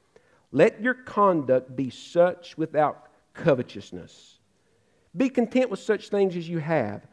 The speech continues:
Listen now. If you're looking at the Bible, say amen. "For he himself has" what? "Said, 'I will never leave you nor forsake you.'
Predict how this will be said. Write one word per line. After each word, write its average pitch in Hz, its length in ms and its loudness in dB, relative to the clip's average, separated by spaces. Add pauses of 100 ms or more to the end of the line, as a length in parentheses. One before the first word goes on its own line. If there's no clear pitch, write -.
(140)
Listen 175 460 2
now. 104 260 -8 (920)
If - 140 -8
you're 202 140 0
looking 220 300 4
at 233 100 0
the 220 60 -6
Bible, 214 340 2
say 156 280 0
amen. 160 460 0 (920)
"For 156 440 2
he 240 580 -2
himself 202 1200 2
has" 156 200 0
what? 143 420 0 (720)
"Said, 107 720 0 (640)
'I 196 300 6
will 208 260 4
never 208 320 2
leave 208 380 0
you 147 220 -4
nor 170 280 2
forsake 190 680 -2
you.' 113 180 -8